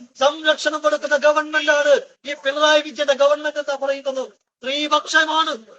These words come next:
ഹൃദയപക്ഷമാണ്. ഇവിടുത്തെ സ്ത്രീകൾക്കെതിരായിട്ട് ഇത്രയും ഗുരുതരമായിട്ടുള്ള കുറ്റകൃത്യങ്ങൾ നടന്നിട്ടും മുഖ്യമന്ത്രി നിങ്ങൾ മൗനം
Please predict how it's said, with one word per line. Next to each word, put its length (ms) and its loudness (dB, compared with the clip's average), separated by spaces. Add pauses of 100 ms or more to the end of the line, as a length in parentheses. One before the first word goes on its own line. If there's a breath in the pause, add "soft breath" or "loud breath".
ഹൃദയപക്ഷമാണ്. 920 0 (520)
ഇവിടുത്തെ 440 0
സ്ത്രീകൾക്കെതിരായിട്ട് 1120 0 (500)
ഇത്രയും 580 -4
ഗുരുതരമായിട്ടുള്ള 960 0 (380)
കുറ്റകൃത്യങ്ങൾ 760 -2
നടന്നിട്ടും 460 0 (320)
മുഖ്യമന്ത്രി 600 -2 (420)
നിങ്ങൾ 200 0 (240)
മൗനം 380 0